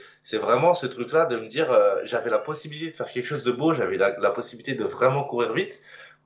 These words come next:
et, euh, et j'ai pas réussi à, à, à bien gérer mes barrières, et j'ai, euh, et j'ai pas fait une belle finale.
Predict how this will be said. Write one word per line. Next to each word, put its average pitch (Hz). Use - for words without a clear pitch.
et, 131
euh, 110
et -
j'ai 107
pas 156
réussi 147
à, 131
à, 107
à -
bien 165
gérer 143
mes 131
barrières, 113
et 110
j'ai, 101
euh, 95
et -
j'ai 95
pas 107
fait 143
une 131
belle 120
finale. 98